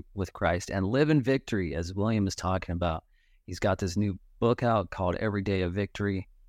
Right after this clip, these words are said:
It's available wherever books are sold. You could get it on Amazon. I actually put in an Amazon link for you guys in the podcast description here. But William, can you pray for us? Can you pray? Just be led of the Spirit, whether it's for healing or whatever, you know, so that people can live and walk in victory?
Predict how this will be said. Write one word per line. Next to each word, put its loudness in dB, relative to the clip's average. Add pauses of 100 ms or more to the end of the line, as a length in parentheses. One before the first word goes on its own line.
It's -4
available 4
wherever 2
books -2
are -4
sold. 0
You -2
could -12
get 0
it 2
on 2
Amazon. 2
I 4
actually 0
put -2
in 0
an 0
Amazon 0
link -4
for 0
you 0
guys 0
in -2
the 0
podcast 0
description -2
here. 0 (460)
But 0
William, 4 (140)
can 4
you 2
pray 2
for 0
us? -2 (160)
Can -4
you 0
pray? 2 (160)
Just 2
be 4
led 6
of 0
the -2
Spirit, 0
whether 4
it's -2
for -2
healing 2
or -2 (220)
whatever, 2
you 0
know, 2
so 0
that 0
people 0
can 0
live 0
and 2
walk 0
in 0
victory? -4